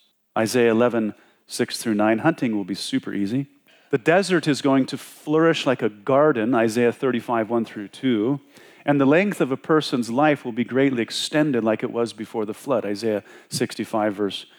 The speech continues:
twenty. So when the, the king returns, his very presence here in, in a glorified state is going to affect the natural world. Be crazy.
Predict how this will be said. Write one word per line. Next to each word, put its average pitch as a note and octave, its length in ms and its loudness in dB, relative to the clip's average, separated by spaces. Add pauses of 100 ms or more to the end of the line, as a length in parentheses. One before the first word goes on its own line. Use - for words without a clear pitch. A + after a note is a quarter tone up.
(240)
twenty. C#3+ 260 -2
So - 160 -4
when A#2 80 2
the, A#2 100 0 (100)
the - 120 -12
king D#3+ 260 2
returns, B2 840 0 (360)
his A#2+ 220 -4
very C#3 260 4
presence D#3 880 -2
here G2 300 -2
in, A2 180 -2 (160)
in A2+ 340 -10
a G#2 60 -2
glorified B2+ 720 -2
state G2+ 380 -2 (280)
is G#2+ 140 -4
going C#3+ 240 2
to C3 180 -6
affect - 540 -6
the A2+ 60 -8
natural G#2 500 -6
world. G#2+ 540 -8 (340)
Be A#2+ 100 -4
crazy. - 540 -6